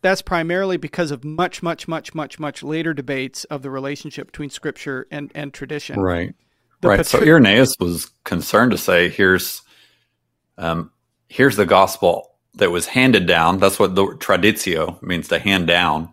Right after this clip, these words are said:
Speaker 1: Yep.
Speaker 2: Um,
Speaker 1: Yep,
Speaker 2: and
Speaker 1: to be
Speaker 2: so that,
Speaker 1: delivered.
Speaker 2: that's where,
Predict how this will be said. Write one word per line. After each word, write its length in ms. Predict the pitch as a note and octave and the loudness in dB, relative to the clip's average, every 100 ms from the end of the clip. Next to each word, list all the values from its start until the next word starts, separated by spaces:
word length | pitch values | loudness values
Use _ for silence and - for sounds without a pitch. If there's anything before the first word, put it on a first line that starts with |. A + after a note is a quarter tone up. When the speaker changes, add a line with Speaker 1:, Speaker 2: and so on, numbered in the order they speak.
| - | -2
Speaker 1:
Yep. 200 | F#3+ D3+ - _ - | -2 -2 -8 _ 0
Speaker 2:
Um, 580 | F2 D#2+ D#2 D#2 D#2 - | 0 2 -2 -6 -10 -8
Speaker 1:
Yep, 180 | E3 G2 | -4 0
Speaker 2:
and 140 | F2+ | 0
Speaker 1:
to 60 | E2+ | 2
be 20 | |
Speaker 2:
so 180 | G2 F2+ | 4 4
that, 40 | E3+ | 4
Speaker 1:
delivered. 220 | F#3 D3+ | 2 2
Speaker 2:
that's 120 | B2 G#2 | 0 0
where, 160 | F2 | -2